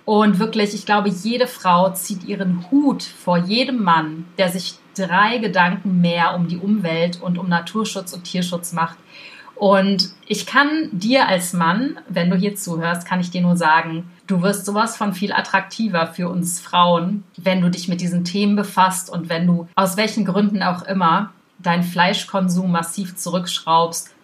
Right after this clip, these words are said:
oder eventuell sogar ganz vegan lebst. Also du profitierst nur davon. <laughs> Noch ein kleiner Tipp für die Ladies unter euch, die einen Kerl zu Hause sitzen haben, der total beratungsresistent ist und der einfach ständig nur Fleisch auf dem Tisch haben will.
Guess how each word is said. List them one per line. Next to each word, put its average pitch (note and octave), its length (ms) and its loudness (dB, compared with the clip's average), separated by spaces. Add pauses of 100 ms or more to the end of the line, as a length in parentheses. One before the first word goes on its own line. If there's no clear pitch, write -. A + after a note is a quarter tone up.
(120)
oder G3 300 2
eventuell F3 520 -2
sogar E3 280 -6
ganz F3 420 -2 (160)
vegan D#3+ 420 2
lebst. - 480 -10 (360)
Also F3+ 520 2 (140)
du C4+ 140 2
profitierst B3+ 800 -2
nur G3+ 160 2
davon. G3 520 2
<laughs> - 40 -6 (1700)
Noch B3+ 180 0
ein A#3 220 0
kleiner B3 420 2
Tipp B3 240 -6 (140)
für A3+ 200 -6
die F#3+ 120 -2
Ladies G3+ 420 0
unter A3 320 -2
euch, A3 320 -2
die F3 160 -6
einen E3 320 -2
Kerl G#3 340 0
zu F#3 220 -4
Hause F3+ 280 2
sitzen F3 360 -4
haben, D#3+ 300 2
der D#3+ 180 0
total F3 400 -2
beratungsresistent F3+ 1200 -2
ist - 280 -6
und F3+ 160 -8
der E3+ 200 0
einfach F3+ 480 0
ständig G#3+ 600 -4
nur E3+ 140 -2
Fleisch F3 380 0
auf - 180 -10
dem F3+ 160 -4
Tisch G#3 220 -6
haben F3 300 2
will. F#3 260 -2